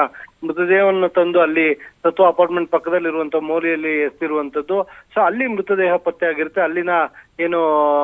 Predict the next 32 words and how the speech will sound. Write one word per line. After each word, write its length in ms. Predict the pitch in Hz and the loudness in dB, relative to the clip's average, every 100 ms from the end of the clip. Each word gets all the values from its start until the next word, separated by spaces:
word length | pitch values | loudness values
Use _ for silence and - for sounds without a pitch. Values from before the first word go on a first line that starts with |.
| 143 | 0
ಸೆಕ್ಯೂರಿಟಿ 500 | 139 196 247 233 226 | -4 -6 -6 -4 -4
ಏನು 160 | 196 | -4
ಪೊಲೀಸರಿಗೆ 440 | 175 175 175 - 170 | -4 -6 -6 -8 -8
ಮಾಹಿತಿಯನ್ನು 480 | 160 156 151 160 143 | -6 -8 -8 -8 -8
ಕೊಡ್ತಾನೆ, 340 | 151 139 160 | -8 -6 -6
ಅವನ, 280 | 175 160 185 170 - - _ | -4 -4 -2 -2 -4 -10 _
ಆ, 60 | 160 | -4
ಆತನೇ 520 | 160 151 147 170 202 | -2 0 0 -2 -4
ಮತ್ತೆ 260 | 214 196 196 | -2 -2 -2
ಅಲ್ಲಿ 400 | 170 170 165 151 | -2 -2 -4 -2
ದೂರುದಾರ 360 | 175 165 165 | -2 0 0
ಆಗಿರುವಂತದ್ದು. 600 | 151 143 143 131 147 190 214 | 0 -2 -4 -6 -4 -4 -4
So 360 | - _ - | -8 _ -2
ಅದೇ 260 | 202 175 226 | 0 0 -2
ಸ್ಥಳಕ್ಕೆ 520 | 226 208 202 208 196 | -2 -2 -2 -2 -2
ಈಗಾಗಲೇ 300 | 165 175 180 | 0 -2 -2
ನಾಲ್ಕು 320 | 170 160 170 | -2 -2 -4
ಜನ 200 | 165 165 160 | -6 -6 -6
ಕರ್ಕೊಂಡು 360 | 156 143 160 | -6 -6 -6
ಹೋಗಿದ್ರೆ 240 | 156 151 165 | -6 -4 -4
ಅಲ್ಲಿ 160 | 156 | -4
ಸ್ಥಳ 240 | 151 147 151 | -6 -6 -4
ಮಾಜರನ್ನ 480 | 151 147 151 151 | -4 -6 -6 -6
ಮಾಡುವಂತದ್ದು. 500 | 147 147 139 127 131 127 _ - _ | -6 -6 -8 -10 -14 -14 _ -20 _
ವಿಚಾರಣೆ 340 | 170 214 220 | -6 -2 -2
ಮಾಡುವಂತ 380 | 226 208 202 196 | -2 0 0 0
ಸಂದರ್ಭದಲ್ಲಿ 640 | 190 185 175 175 165 170 185 | -2 -2 -4 -4 -6 -2 0
ಆರೋಪಿಗಳು 460 | 165 175 175 175 | 0 -2 -4 -6
ನೀಡಿರುವಂತ 500 | 160 165 165 165 156 | -4 -4 -4 -4 -6
ಹೇಳಿಕೆ, 320 | 156 160 160 | -6 -6 -4
ಅಂದ್ರೆ 240 | 165 160 165 | -4 -2 -2
ಆತನಿಗೆ 560 | 151 160 151 151 139 | -2 -6 -4 -4 -6